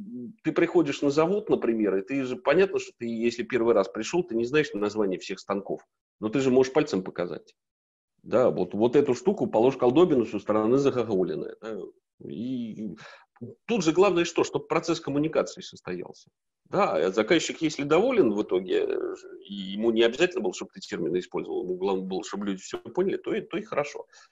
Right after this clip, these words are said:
Вот, поэтому, естественно, качество себя переводчик может оценить, ну, в первую очередь сам. Потом коллег можно всегда спрашивать. Коллеги, как правило, переводчики народ вредный, судят строго, но по делу.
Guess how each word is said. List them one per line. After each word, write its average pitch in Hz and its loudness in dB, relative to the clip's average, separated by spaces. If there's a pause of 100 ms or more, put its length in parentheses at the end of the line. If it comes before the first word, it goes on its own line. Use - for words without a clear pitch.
(260)
Вот, 127 2
поэтому, 180 4
естественно, 170 -2
качество 143 0
себя 127 0
переводчик 123 0
может 113 -2
оценить, 107 -4
ну, 110 0
в 104 -8
первую 139 0
очередь 117 -6
сам. - -10 (640)
Потом 135 2
коллег 165 4 (120)
можно 82 -4
всегда - -16 (100)
спрашивать. - -12
Коллеги, 113 -2
как - -10
правило, 107 6
переводчики 120 2
народ 123 4
вредный, 160 4
судят - -6
строго, 151 2
но 135 8
по 131 2
делу. 95 -4